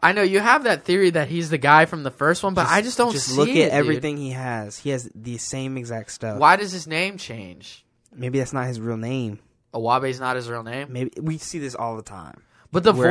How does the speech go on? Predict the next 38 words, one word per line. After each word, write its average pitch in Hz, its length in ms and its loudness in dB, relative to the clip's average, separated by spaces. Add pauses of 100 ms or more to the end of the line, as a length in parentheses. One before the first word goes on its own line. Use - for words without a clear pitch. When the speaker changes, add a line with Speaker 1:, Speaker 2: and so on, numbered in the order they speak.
Speaker 2:
it's 240 100 6
Speaker 1:
voice - 80 0
Speaker 2:
like - 80 4
Speaker 1:
isn't 156 160 -2
even 143 200 -6
similar 123 460 -4
to 110 60 -8
me. 104 220 -14
I, 139 180 -4
I, 151 180 -2
like, 151 140 0
'cause 156 140 -4
I 160 80 4
went 196 200 2
back 196 180 6
and 180 120 -4
watched 233 300 6
it 285 80 -2
again 170 280 0
today. 127 320 -2
And - 100 -12
Speaker 2:
It's 220 200 2
an 254 80 6
older 233 300 8
version 196 360 2
of 127 120 -6
him 113 120 -12
too. 120 280 -10 (140)
You 151 140 2
Speaker 1:
That's 175 160 8
Speaker 2:
gotta - 20 8
look. 165 100 10 (120)
Speaker 1:
true. 101 60 -8
Speaker 2:
They 135 120 4
have 139 160 4
the 127 60 -4
same 147 320 -2
staff. - 640 -2